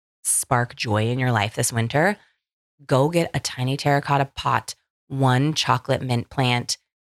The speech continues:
plant her up, enjoy her with your coffee,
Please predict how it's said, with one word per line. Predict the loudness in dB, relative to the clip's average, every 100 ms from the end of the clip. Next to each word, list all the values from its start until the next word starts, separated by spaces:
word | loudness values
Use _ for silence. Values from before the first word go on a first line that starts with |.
| _ _ _ _ _ _ _ _ _ _
plant | -4 0 0 2
her | 2
up, | 4 2 -2 -16 _ _ -10
enjoy | -4 2 2
her | 4
with | 2 2
your | 0
coffee, | 2 0 0 -12